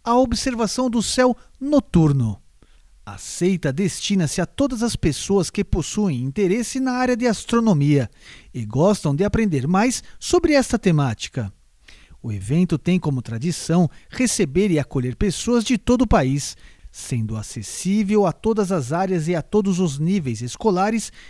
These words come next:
incluindo também os professores. Rodolfo Lang, professor especialista em educação de astronomia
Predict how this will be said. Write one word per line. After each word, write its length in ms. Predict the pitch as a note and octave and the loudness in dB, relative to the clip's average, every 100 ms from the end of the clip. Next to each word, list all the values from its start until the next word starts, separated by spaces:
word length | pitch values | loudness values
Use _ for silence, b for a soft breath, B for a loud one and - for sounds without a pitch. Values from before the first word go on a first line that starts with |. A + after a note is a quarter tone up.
| B - | B -10
incluindo 520 | D#4 - B3 A#3+ A#3+ | -8 -2 2 4 2
também 380 | G#3+ F#3+ G#3+ C4 b b | 0 2 2 2 b b
os 160 | D#4 - | 0 4
professores. 960 | D#4 - - - D3 D3+ B2+ - - _ - _ - b b - | 2 4 0 4 6 6 4 -4 -14 _ -20 _ -20 b b -4
Rodolfo 760 | - E4+ F#3 C#3 A2+ - - | 4 4 4 -2 -2 -4 0
Lang, 500 | F#3+ E3 F#3 E3+ F#3 F#3 b _ | 2 4 4 2 0 -2 b _
professor 680 | - A2 A2 - - G#3+ A#3 | -4 -2 -6 -8 2 4 4
especialista 840 | G#3+ - A3 - F3 E3 F#3+ - | 0 -2 -4 -2 -2 0 -4 -2
em 80 | F#3+ | -2
educação 540 | E3 F#3 D#3 C3 G3+ | -2 -2 -2 -2 -2
de 100 | F#3 | 0
astronomia 800 | E3+ - F#3+ G3 D#3 C3+ E3+ F3 | -2 -2 0 2 2 2 2 2